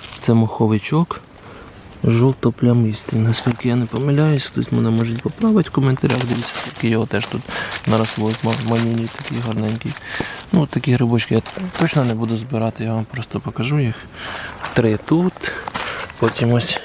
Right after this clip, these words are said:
ще один такий гарненький росте. І ось десь тут бачив великого. Ось який великий, дивіться, красивий. Нехай вони тут відпочивають. А я позаглядаю краще біля них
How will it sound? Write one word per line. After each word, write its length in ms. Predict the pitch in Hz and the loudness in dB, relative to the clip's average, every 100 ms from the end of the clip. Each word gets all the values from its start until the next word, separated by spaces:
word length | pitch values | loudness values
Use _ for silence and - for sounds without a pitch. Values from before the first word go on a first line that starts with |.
| - | -8
ще 300 | - - 156 | -8 -4 -2
один 220 | 175 165 | 0 0
такий 300 | 151 156 147 | -2 -4 -2
гарненький 520 | 139 135 135 131 - 117 | 0 2 2 0 0 -2
росте. 360 | 117 - 123 - - - - - - | -2 -2 -2 -2 -8 -8 -8 -10 0
І 120 | 143 | 4
ось 100 | 143 | 4
десь 180 | 127 127 | 4 4
тут 160 | - 120 | 4 4
бачив 400 | 123 120 117 - - - - - - - | 2 2 -4 -6 -14 -12 -8 -8 -8 -12
великого. 920 | 107 120 160 143 110 104 120 110 120 110 - - - - - - - | -6 -2 0 0 -2 -2 -4 -2 -4 -6 -16 -10 -10 -10 -14 -16 -2
Ось 260 | 127 110 | 0 0
який 240 | 113 - 120 | -4 -6 -4
великий, 440 | 113 113 110 113 | 0 0 -2 -4
дивіться, 400 | 113 113 107 - | -4 -4 -4 -8
красивий. 460 | - 120 - 123 120 - - - - - - - - - - - - | -8 -6 -4 -2 -2 -4 -14 -18 -16 -16 -16 -18 -20 -20 -20 -20 -8
Нехай 340 | 120 113 120 113 | -6 -2 -2 0
вони 140 | 113 | -2
тут 200 | 110 113 | -2 -4
відпочивають. 800 | 113 - 123 - 123 175 160 139 - - - - - - - - - - | -6 -2 -2 0 2 2 2 -2 -10 -16 -14 -14 -16 -16 -18 -16 -14 -8
А 120 | - | 0
я 140 | 113 147 | 2 2
позаглядаю 760 | - 131 131 127 117 131 123 117 | 2 0 2 2 2 2 0 -2
краще 300 | 117 123 - | -6 -4 -4
біля 200 | 113 117 | -2 0
них 300 | 117 120 - | 2 0 -4